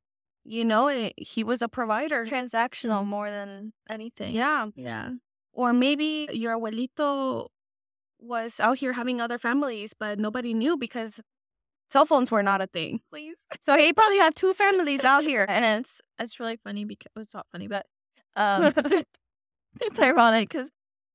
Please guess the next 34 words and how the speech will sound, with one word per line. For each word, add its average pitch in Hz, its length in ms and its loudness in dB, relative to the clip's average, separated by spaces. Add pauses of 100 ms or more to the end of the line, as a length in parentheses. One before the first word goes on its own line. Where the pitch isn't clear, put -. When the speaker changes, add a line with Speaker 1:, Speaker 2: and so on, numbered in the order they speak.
Speaker 2:
um, 240 240 8
I - 100 2
feel 247 160 0
like 240 180 0 (160)
women 233 300 2
have 240 240 -4
realized, 214 640 -4
like, 240 220 -10
our 247 140 -6
generation 220 500 -4
of 220 80 -8
women 214 220 -4
have 208 180 -4
realized 208 420 -6
that 214 200 -8 (520)
we 240 140 -4
don't 226 360 2
need 214 520 2 (580)
a 247 100 -8
provider 214 480 -4
anymore 220 360 -2
'cause - 120 -2
we 240 100 -6
pro-, 220 140 -6 (140)
can 226 140 -6
provide 208 340 -8
for 208 100 -8
ourselves. 233 540 -4
And 208 300 -4
we 208 180 -4
have 220 180 -4
set 208 160 -6
our 202 140 -2
standards 196 560 -4